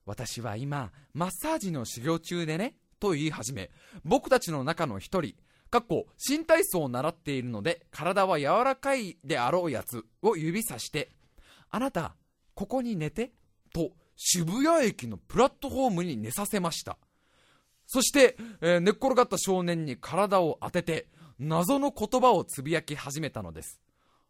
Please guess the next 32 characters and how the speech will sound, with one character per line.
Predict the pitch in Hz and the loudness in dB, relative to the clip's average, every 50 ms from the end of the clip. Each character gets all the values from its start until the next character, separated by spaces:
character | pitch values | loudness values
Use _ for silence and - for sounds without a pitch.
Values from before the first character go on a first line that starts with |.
| _ _ _ _ _ _ | _ _ _ _ _ _
「ラ | 92 98 98 98 | -8 -6 -6 -4
ボ | 90 110 113 113 113 110 | -4 -4 -4 -2 -2 -4
ー、 | 98 - _ _ _ _ _ _ _ _ _ _ | -6 -10 _ _ _ _ _ _ _ _ _ _
ア | - 107 117 | -6 -6 -4
キ | - 147 | -4 -4
ャ | - | -4
シ | 151 | -4
ャ | 139 | -2
シ | 127 151 | -2 0
ャ、 | 151 151 143 - - _ _ _ _ _ _ _ - - | 0 0 -2 -4 -8 _ _ _ _ _ _ _ -20 -4
キ | - - | 2 4
ャ | 175 | 6
ラ | 175 170 | 8 8
バ | 170 170 | 8 8
ヤ、 | 170 175 170 156 - - _ _ _ _ - | 8 8 6 6 2 -2 _ _ _ _ 0
オ | 151 180 | 2 4
ン | 185 190 | 6 6
マ | 202 185 | 6 6
リ | 170 | 4
キ | - 156 135 | 2 0 -2
ャ」 | 110 90 | -2 -4
っ | 80 - _ _ _ _ _ _ _ _ _ _ _ _ _ _ | -8 -12 _ _ _ _ _ _ _ _ _ _ _ _ _ _
て | - 233 | 0 0
マ | 165 135 - 180 240 | 2 4 6 6 6
ン | 269 - | 6 4
ト | - 339 359 | 2 4 6
ラ | 370 381 | 6 8
じ | 339 494 | 10 10
ゃ | 466 359 | 8 8
ね | 254 185 139 | 6 2 -2
え | - | -4
か。 | - - - | -6 -8 -8